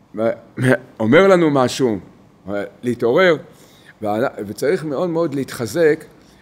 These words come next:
בעצות של רבנו, בהתקשרות עם הצדיק, הנקודה של הדיבורים עם השם, ל-, ל-, כל, כל מה ש-, כל העצות שרבנו אומר, לחזק את עצמנו ולחזק אחרים,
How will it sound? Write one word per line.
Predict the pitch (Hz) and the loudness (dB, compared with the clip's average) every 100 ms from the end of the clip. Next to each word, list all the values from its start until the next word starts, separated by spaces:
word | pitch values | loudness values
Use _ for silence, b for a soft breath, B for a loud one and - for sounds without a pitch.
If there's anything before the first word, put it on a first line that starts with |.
| - | -8
בעצות | 110 107 - 165 160 | -2 -2 -2 -4 -2
של | 147 | -2
רבנו, | 113 110 135 123 | 0 0 0 -2
בהתקשרות | 104 104 - 110 156 165 | -2 -6 -6 -6 -4 -2
עם | 160 | -2
הצדיק, | 127 - 120 120 107 - b b b b - | -2 -4 0 0 -2 -8 b b b b -10
הנקודה | 110 117 123 151 | -8 -2 0 0
של | 143 139 | 0 0
הדיבורים | 123 127 117 131 147 | 0 0 0 0 0
עם | 139 | 0
השם, | 127 123 135 120 110 107 b b b 110 | -2 -2 0 0 -2 -10 b b b 0
ל-, | 120 117 123 | 2 4 6
ל-, | 120 113 117 - 110 | 6 4 2 -4 -8
כל, | - 160 147 | 0 2 4
כל | 156 156 | 2 2
מה | 147 | 0
ש-, | 151 | 0
כל | 127 - 147 | -2 0 0
העצות | 143 135 165 | 0 0 -2
שרבנו | 160 139 139 156 | -2 0 0 0
אומר, | 147 151 123 B B B | 0 -2 -2 B B B
לחזק | - 113 123 165 175 | -8 -4 -2 0 -2
את | 151 | -4
עצמנו | 135 160 175 143 | -4 -2 -2 0
ולחזק | 123 123 113 160 165 | 0 0 0 0 -2
אחרים, | 135 135 143 156 | -2 0 0 -2